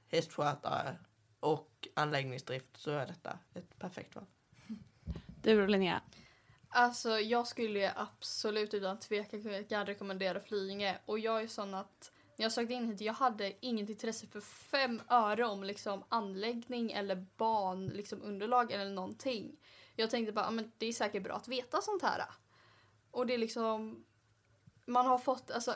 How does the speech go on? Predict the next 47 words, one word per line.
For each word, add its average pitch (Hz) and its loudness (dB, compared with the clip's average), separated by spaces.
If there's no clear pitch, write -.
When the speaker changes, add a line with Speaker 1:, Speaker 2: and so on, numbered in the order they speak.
Speaker 3:
ögonen 226 6
har 240 0
öppnat 247 -6
så 254 -4
mycket 247 -4
för 208 2
liksom 202 -6
hur 220 -4
mycket 240 -4
arbete 208 0
som 220 -4
ligger 208 -4
liksom, 208 -6
inte 247 -2
bara 262 6
liksom, 208 -4
bara 202 2
bakom 226 0
hästen 247 -2
och 214 -4
vad 214 0
som 214 -4
gör 190 2
en 202 -2
bra 196 0
häst, 285 0
utan 233 0
även 202 -2
vad 220 0
som 233 0
gör 220 2
så 202 -6
att 208 -8
en 208 -4
häst - -6
kan 202 -4
prestera 233 0
bra. - -2
Speaker 2:
Ja, 208 -8
och 196 -4
vara 202 10
hållbar 208 12
framför 185 2
allt, 254 8
Speaker 3:
Mm. 254 -10
Speaker 2:
tänker - -2
jag. - 0